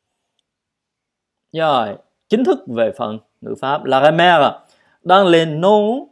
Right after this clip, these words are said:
en E A U, tức là kết thúc bằng, cái chữ on này là bằng đó. Tức là những danh từ kết thúc bằng là chữ này, E A U. Le pluriel est en deux X, E A U X. Đấy.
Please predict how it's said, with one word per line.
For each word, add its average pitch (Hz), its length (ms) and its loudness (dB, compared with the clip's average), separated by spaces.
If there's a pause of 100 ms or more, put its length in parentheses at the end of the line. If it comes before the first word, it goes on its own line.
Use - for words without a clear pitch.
(180)
en 196 400 -4
E 202 420 4 (160)
A 170 420 -4
U, 208 480 -2 (340)
tức 320 100 -4
là 220 140 2
kết 262 220 0
thúc 254 180 -10
bằng, 120 180 -4 (100)
cái 139 60 -20
chữ 165 180 -14
on 156 240 -4
này 127 80 -8
là 117 60 -10
bằng 104 200 -10
đó. 110 80 -20 (500)
Tức 339 160 -6
là 190 80 -4
những 135 160 -10
danh 156 160 -10
từ 117 80 -8
kết 123 80 -14
thúc 147 120 -14
bằng 123 120 -14
là 107 60 -16
chữ 117 200 -14
này, 117 400 -16 (100)
E 131 80 -14
A 117 60 -10
U. 131 160 -6 (380)
Le 175 320 2
pluriel 180 760 -4
est 175 160 -4
en 180 280 -6
deux 180 640 -4
X, - 160 -16 (280)
E 185 220 2
A 165 140 -6
U 143 120 -10
X. - 480 -16 (460)
Đấy. 123 540 -10